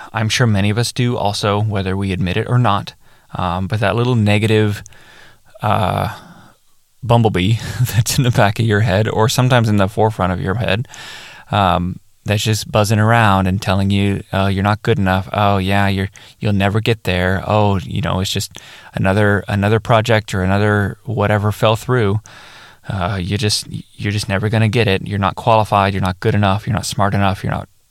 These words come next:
not good looking enough, or what, whatever it is. Um, the,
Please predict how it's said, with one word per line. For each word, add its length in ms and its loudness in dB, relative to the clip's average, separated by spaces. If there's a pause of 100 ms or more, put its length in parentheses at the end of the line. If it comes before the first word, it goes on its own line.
(220)
not 220 -10
good 160 -2
looking 320 0
enough, 320 0
or 300 -4 (280)
what, 540 0
whatever 640 2
it 180 -6
is. 340 -4 (520)
Um, 460 -2 (160)
the, 260 -8